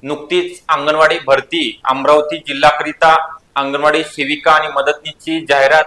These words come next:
प्रसिद्ध झालेली आहे. या जाहिरातीमध्ये अंगणवाडी सेविका आणि मदतनीस पदाकरिता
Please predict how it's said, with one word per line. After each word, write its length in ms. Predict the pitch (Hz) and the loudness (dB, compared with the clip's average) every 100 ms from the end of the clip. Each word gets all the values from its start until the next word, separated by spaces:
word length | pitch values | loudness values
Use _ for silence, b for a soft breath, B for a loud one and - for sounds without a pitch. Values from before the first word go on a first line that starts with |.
| - | -2
प्रसिद्ध 360 | - 131 151 147 | -12 -10 -8 -6
झालेली 340 | 147 143 147 | -2 -4 2
आहे. 300 | 147 147 143 151 _ _ _ _ _ _ _ - | 4 4 2 -8 _ _ _ _ _ _ _ -2
या 120 | 143 | 0
जाहिरातीमध्ये 760 | 139 143 143 151 160 156 165 170 | 2 2 2 0 -4 0 0 0
अंगणवाडी 540 | 147 147 147 156 170 165 | -4 -4 -2 -2 -4 -10
सेविका 440 | - 151 147 151 | -6 -6 -4 0
आणि 120 | 156 156 | 0 0
मदतनीस 500 | 139 143 - 165 - | -2 -2 -6 -14 -4
पदाकरिता 840 | 147 147 151 151 170 127 - - | 0 2 0 -2 2 2 0 -8